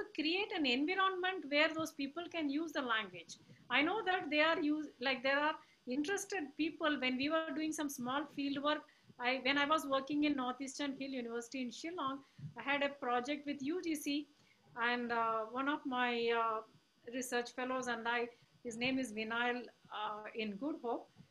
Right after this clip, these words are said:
We went to Rugapara. When we were collecting data, eliciting data, there were some, uh, people,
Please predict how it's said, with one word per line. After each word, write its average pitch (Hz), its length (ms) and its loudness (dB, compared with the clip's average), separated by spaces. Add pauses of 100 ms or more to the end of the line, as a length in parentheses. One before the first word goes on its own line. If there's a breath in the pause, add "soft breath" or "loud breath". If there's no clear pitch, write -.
(380)
We 349 400 0 (640)
went 330 280 2
to 302 300 -2
Rugapara. 254 720 2
When 285 220 2
we 302 140 2
were 294 140 0 (100)
collecting 330 480 -2
data, 269 460 -2
eliciting 277 480 -4
data, 247 520 -2 (380 loud breath)
there 311 160 2
were 349 320 6 (140)
some, - 220 0 (240)
uh, 277 280 4
people, 311 360 0